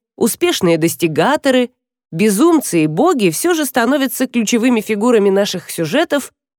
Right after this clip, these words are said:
реже, чем простые смертные. Так что процентах в восьмидесяти случаев –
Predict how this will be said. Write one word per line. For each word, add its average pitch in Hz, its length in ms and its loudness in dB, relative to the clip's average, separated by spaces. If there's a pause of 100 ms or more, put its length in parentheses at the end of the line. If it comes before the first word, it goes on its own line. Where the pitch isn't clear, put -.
реже, 233 440 2
чем 175 240 0
простые 170 460 -2
смертные. 156 680 -2 (720)
Так 359 220 -2
что 330 200 -2
процентах 262 680 -2
в 185 80 -4
восьмидесяти 202 720 0
случаев – 240 680 0